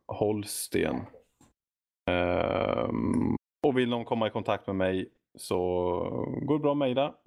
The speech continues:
på, eh, ivan at pixelenergy punkt se.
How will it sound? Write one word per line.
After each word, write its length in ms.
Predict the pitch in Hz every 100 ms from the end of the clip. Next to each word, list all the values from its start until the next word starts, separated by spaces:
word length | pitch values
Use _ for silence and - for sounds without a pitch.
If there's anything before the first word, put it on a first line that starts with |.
| _
på, 960 | 127 120 117 120 - 113 107 104 104 107
eh, 60 |
ivan 340 | 123 113 117 123
at 340 | - 113 - - _ - -
pixelenergy 1160 | 127 123 - 113 107 - 117 110 107 101 104 95 -
punkt 300 | 90 - - -
se. 340 | - 95 87